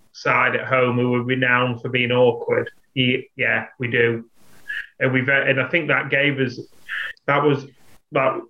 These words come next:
like, obviously you always get the love in between Wilder and Dyche, don't you? But it was, it gave us a platform, I think, around that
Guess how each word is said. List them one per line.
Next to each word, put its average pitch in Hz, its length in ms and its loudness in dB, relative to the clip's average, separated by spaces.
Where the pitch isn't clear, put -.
like, 135 280 0
obviously 147 260 -2
you 151 100 4
always 151 180 4
get 143 180 0
the 143 40 -4
love 139 280 2
in 139 200 2
between 135 360 0
Wilder 127 320 2
and 120 120 -10
Dyche, 135 380 2
don't 135 260 4
you? 131 140 0
But 127 140 -2
it 113 100 -2
was, 127 300 -2
it 143 240 -4
gave 147 260 0
us 131 120 -8
a 123 40 -10
platform, 131 680 2
I 120 100 0
think, 117 240 -2
around 120 300 0
that 117 180 0